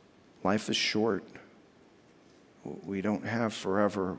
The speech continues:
We just have a limited time to impact people, and they have a limited time on this earth. And God, we pray that you'd help us to make an impact for you,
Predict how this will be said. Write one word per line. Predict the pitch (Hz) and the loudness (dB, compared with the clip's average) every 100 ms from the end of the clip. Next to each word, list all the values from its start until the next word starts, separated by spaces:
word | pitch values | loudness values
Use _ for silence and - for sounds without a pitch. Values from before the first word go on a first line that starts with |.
| - | -2
We | 101 98 | -2 0
just | - 98 - | 0 0 0
have | 107 107 101 | 4 4 4
a | 90 98 | 2 2
limited | 98 107 107 107 - | 4 4 4 2 4
time | 98 98 98 | 4 4 2
to | - - | -4 0
impact | 113 107 98 92 - | 0 4 2 2 -2
people, | 95 101 98 - - - | -2 2 0 0 -14 -4
and | 87 87 | 0 6
they | 113 120 | 8 8
have | 110 95 | 6 4
a | |
limited | 92 107 104 98 87 | 4 6 6 4 2
time | - 101 92 92 - - - | 0 2 2 0 -6 -12 -2
on | 101 | 0
this | 110 92 - - | 2 4 2 4
earth. | 120 104 - | 4 4 4
And | 101 | 0
God, | 90 98 95 | 4 4 4
we | 98 | 0
pray | - - 110 107 | -2 0 2 4
that | 90 | 2
you'd | 92 | 0
help | 92 98 107 | 2 2 2
us | 92 - | 0 -2
to | 95 | 0
make | 92 | -2
an | - | 0
impact | 95 98 92 95 - | 0 0 0 0 -2
for | - - | -6 -4
you, | 76 71 | -2 -6